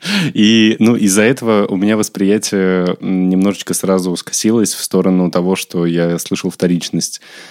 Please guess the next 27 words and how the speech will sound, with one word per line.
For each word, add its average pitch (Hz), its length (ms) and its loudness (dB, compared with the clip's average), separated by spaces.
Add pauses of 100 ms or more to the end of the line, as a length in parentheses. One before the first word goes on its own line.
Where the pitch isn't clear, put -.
(120)
И, - 80 -2
возможно, 90 380 2
поэтому 95 320 0
я, 90 560 2
э, 82 340 -4 (100)
прям 87 520 -2 (240)
всецело 92 460 -4
не 92 380 2
смог 98 300 2
оценить 90 440 2
превосходство 90 560 0
этой 87 160 -2
группы. 98 500 2 (380)
Возможно, 95 380 2
нужно 92 240 2
услышать 90 360 -2
другие 90 280 0
их 82 100 -4
треки 104 320 0
для 85 180 -6
того, 85 200 -2
чтобы 87 200 -2
понять 85 380 0
их, 82 280 -6
э, 80 380 -2
превосходство 82 1080 -2
этого, 85 300 0